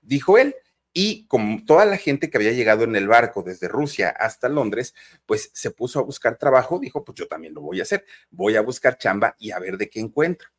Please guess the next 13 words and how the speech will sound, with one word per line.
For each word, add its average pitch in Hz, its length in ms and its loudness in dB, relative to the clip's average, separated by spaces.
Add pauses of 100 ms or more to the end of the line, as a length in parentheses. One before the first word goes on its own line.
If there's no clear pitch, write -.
(360)
Fíjense 247 400 -6
que - 120 -2
él 139 80 0
encuentra, 110 720 -2
eh, 98 340 -4
este 107 240 -6
hombre 113 240 0
Luis, 98 440 -4 (300)
encuentra 127 640 2
trabajo 117 560 4
en 107 120 -4
una 117 180 -2
fábrica, 110 640 0